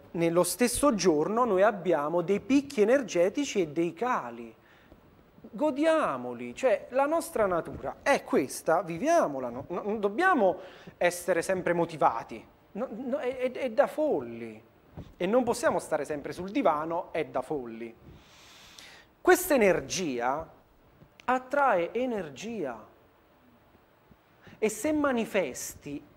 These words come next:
ed emani energia negativa, voi pensate che qualcuno non si accorga che state emanando energia negativa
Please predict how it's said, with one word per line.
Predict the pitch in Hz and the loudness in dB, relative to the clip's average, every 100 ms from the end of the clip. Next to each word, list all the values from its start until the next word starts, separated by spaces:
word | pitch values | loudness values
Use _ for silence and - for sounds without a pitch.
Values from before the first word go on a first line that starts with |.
| _ | _
ed | 208 185 | 2 4
emani | 190 202 208 151 143 143 | 4 4 4 2 -2 -4
energia | 175 185 165 151 233 190 | -2 -2 -2 -4 0 2
negativa, | 175 175 160 156 143 113 127 127 143 - _ _ _ _ _ _ _ _ _ _ _ _ _ _ _ - _ - | 0 0 -2 -2 -12 -8 -8 -8 -12 -20 _ _ _ _ _ _ _ _ _ _ _ _ _ _ _ -20 _ -20
voi | 262 339 | -2 0
pensate | - 208 - 208 214 | 2 0 4 4 4
che | 208 233 | -2 2
qualcuno | 269 277 - 320 240 | 4 4 4 4 6
non | 208 202 | 4 4
si | 254 | 2
accorga | 247 302 302 277 269 | 6 8 8 6 2
che | 262 | 2
state | - 277 277 | 2 2 4
emanando | 262 262 269 269 | 2 2 2 2
energia | 269 262 208 294 277 | 2 2 2 2 4
negativa | 269 262 262 185 120 - | 4 2 2 -4 -10 -16